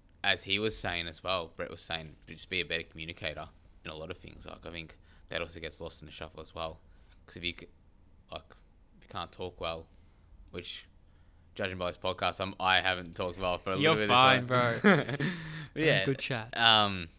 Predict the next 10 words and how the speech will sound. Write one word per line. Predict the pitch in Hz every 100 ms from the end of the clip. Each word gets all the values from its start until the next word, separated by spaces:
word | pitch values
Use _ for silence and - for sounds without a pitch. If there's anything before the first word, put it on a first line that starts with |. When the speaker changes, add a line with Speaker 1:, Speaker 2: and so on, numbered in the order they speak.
| - - - - - - - - - - -
Speaker 1:
that's | 101 -
a |
big | 90 87
thing | - 80
as | 85
well. | 87 82
Like, | 78 76 - _ - _ - - - - - - - - - - - - -
which | 90 -
is | 98
also | 92 90 - 85